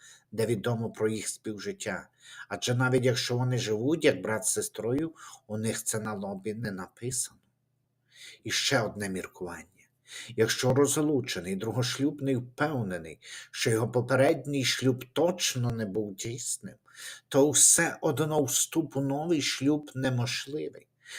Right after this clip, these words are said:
поки недійсність першого шлюбу не буде підтверджена канонічно, оскільки шлюб —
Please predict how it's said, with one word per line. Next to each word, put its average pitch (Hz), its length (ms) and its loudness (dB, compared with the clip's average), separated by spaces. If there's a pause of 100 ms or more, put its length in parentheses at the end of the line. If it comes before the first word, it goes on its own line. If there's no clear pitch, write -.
(180)
поки 131 340 6
недійсність 139 1000 2
першого 135 540 2
шлюбу 120 720 0 (320)
не 117 100 2
буде 123 300 2
підтверджена 127 1080 -2
канонічно, 120 840 -4 (640)
оскільки 120 680 4
шлюб — 147 520 2